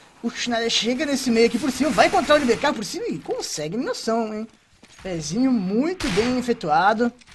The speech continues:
Olha o team play do Hellraiser, né? Talvez um pouco tarde agora na partida. E quem agradece isso foi o Q N S, né? Que herdou o marca quarenta e sete aqui do,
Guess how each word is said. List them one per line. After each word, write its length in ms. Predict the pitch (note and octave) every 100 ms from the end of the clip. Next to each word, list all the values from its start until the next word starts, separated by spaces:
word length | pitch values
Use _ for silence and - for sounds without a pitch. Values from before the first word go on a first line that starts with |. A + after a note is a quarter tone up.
| - - -
Olha 260 | D#3+ G#3 D4
o 20 |
team 200 | - A#3+
play 160 | E3+ G#3+
do 80 | G3
Hellraiser, 500 | F3+ D3+ G3 G#3 G3+
né? 140 | F#3+
Talvez 240 | G3+ F#3+ G#3
um 60 |
pouco 180 | F#3 G#3
tarde 420 | - E3+ G3+ G3 F3
agora 160 | F#3+
na 60 | F3+
partida. 480 | E3 - G3+ G#3 A3 - - - - - - - - - - - - - - _ _ _ - _ - - - _ _ - - _ _ - _ - - - -
E 80 | F3
quem 160 | E3 E3
agradece 580 | E3+ E3 E3 E3+ -
isso 180 | F#3 -
foi 400 | F#3+ - F#3 G3+ - -
o 120 | A#3
Q 160 | - B3
N 160 | G3+
S, 280 | F3 E3 F3
né? 80 | D#3+
Que 140 | G#3
herdou 360 | G#3+ F3 D#3 G#3
o 20 |
marca 160 | G3+ F#3
quarenta 220 | G3+ E3+
e 40 |
sete 380 | D#3 G3 F3+ F3
aqui 100 | -
do, 320 | E3+ E3+ D#3+